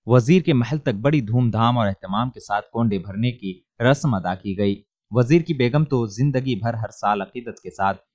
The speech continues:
इमाम जाफर सादिक के कोंडे भरती रही। ये था एक छोटा सा वाकया जो हजरत इमाम जाफर सादिक रज़ी अल्लाह ताला अन्हु के नियाज के कोंडे भरने के ताल्लुक से था। उम्मीद करता हूँ आप सभी को हमारा ये वीडियो पसंद आया होगा।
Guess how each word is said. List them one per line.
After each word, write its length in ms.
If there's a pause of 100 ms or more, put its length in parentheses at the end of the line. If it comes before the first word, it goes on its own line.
(160)
इमाम 300
जाफर 320
सादिक 380
के 160 (400)
कोंडे 260
भरती 360
रही। 240 (160)
ये 140
था 160
एक 140
छोटा 320
सा 180
वाकया 480 (220)
जो 100
हजरत 280
इमाम 260
जाफर 320
सादिक 420
रज़ी 180
अल्लाह 260
ताला 360
अन्हु 220
के 200 (160)
नियाज 560
के 200
कोंडे 580
भरने 360
के 240
ताल्लुक 380
से 160
था। 240 (420)
उम्मीद 240
करता 240
हूँ 160
आप 100
सभी 220
को 140
हमारा 220
ये 100
वीडियो 260
पसंद 280
आया 160
होगा। 320